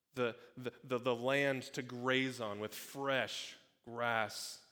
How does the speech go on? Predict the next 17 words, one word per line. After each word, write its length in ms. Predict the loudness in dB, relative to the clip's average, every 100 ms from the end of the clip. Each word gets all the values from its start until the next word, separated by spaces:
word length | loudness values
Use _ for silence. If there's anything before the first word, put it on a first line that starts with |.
| _ _ _ -4
with 160 | -2
waters, 580 | -2 0 2 4 2 -2
still 440 | -6 -6 -2 0 2
waters 420 | 2 2 0 -4
running 400 | -2 0 0 -6
through, 560 | -8 -6 -2 -2 -4 -8 -18 -14
the 240 | -4 -2
good 320 | 2 2 0
life, 540 | 0 -2 -2 -6 -14 -8 -2
at 240 | -2 -2
pasture, 680 | 0 0 0 -6 -6 -4 -4 -10
safe 720 | -12 -4 2 2 0 -8 -16 _ _ _ _ _ _ _ _ _ _ _
with 160 | -12 -10
Jesus. 580 | -8 -8 -8 -10 -12 -14 _ _ _ _ _ _ _ _ _ _ _ _
Follow 520 | -2 0 -2 -6 -10 -14 _ _ -12
the 100 | -10
voice 640 | -8 -6 -6 -8 -12 -14